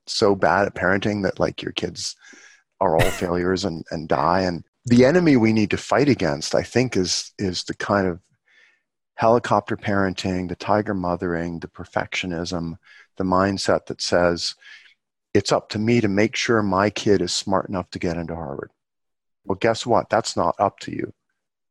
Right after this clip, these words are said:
That's up to your genes and your partner's genes, and there's not a whole lot you can do to influence that. Once you accept that, then you can just focus on allowing your kids' talents to flourish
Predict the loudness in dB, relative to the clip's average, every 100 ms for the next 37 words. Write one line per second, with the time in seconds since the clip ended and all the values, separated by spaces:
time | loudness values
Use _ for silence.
0 | -4 -2 0 -4 -4 -4 -2 0 0 0
1 | -2 -4 -6 -8 -10 -10 -4 -2 -2 -8
2 | -8 -8 -6 -8 -8 -10 -4 -4 -4 -8
3 | _ -6 -4 -2 -2 -2 -2 -2 -2 -4
4 | -6 -8 -8 -8 -8 -12 -14 -16 -16 -14
5 | -10 -12 _ -20 _ _ _ _ _ _
6 | _ -20 -20 0 0 2 0 -2 0 -2
7 | 0 -2 -4 -6 -8 _ _ 2 2 0
8 | -2 -4 -4 0 0 0 -2 0 0 -2
9 | -4 0 2 2 0 -4 -8 -4 -6 -4
10 | -4 -2 -2 -6 -10 -6 -2 0 0 -2
11 | -6